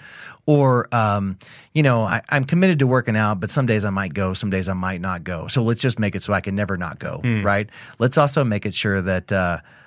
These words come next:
Speaker 1: that even when it's as miserable as it possibly could be, rain, sleet, or snow, I still have to
Speaker 2: Yeah,
Speaker 1: go, right?
Speaker 2: exactly.
Speaker 1: Take away all the excuses
Speaker 2: Right.
Speaker 1: as a way of testing yourself. And we've talked about this before, this idea of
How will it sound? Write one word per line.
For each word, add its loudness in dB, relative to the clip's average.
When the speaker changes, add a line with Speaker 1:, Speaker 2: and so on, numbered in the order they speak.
Speaker 1:
that 0
even 4
when 4
it's 0
as 2
miserable 2
as 0
it -4
possibly 2
could -2
be, -2
rain, -4
sleet, -4
or -4
snow, -4
I -4
still 0
have -2
to -8
Speaker 2:
Yeah, 0
Speaker 1:
go, 0
right? -2
Speaker 2:
exactly. -2
Speaker 1:
Take 2
away 4
all 4
the 2
excuses -2
Speaker 2:
Right. -2
Speaker 1:
as 4
a 2
way 0
of -4
testing -2
yourself. -6
And -2
we've 0
talked 4
about -4
this -6
before, -2
this -2
idea -4
of -10